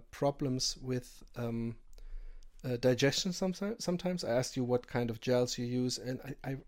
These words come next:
if I recall right, you said, "No, I usually just take a banana with me." Um, did you experiment with food? 'Cause I think,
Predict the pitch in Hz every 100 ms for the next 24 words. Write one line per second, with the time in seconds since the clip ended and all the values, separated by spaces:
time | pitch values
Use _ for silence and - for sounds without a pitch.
0 | - - 143 151 151 143 - 170 175 165
1 | 151 156 151 - 147 147 151 147 143 147
2 | 131 143 127 131 - - - 127 123 123
3 | 123 123 120 120 120 117 123 143 - -
4 | - - - - - - 139 139 139 139
5 | 135 - - - - - 214 240 233 220
6 | - - 202 208 196 196 - 170 - -
7 | - 175 180 185 - 156 - - - -
8 | - _ - 139 - 190 214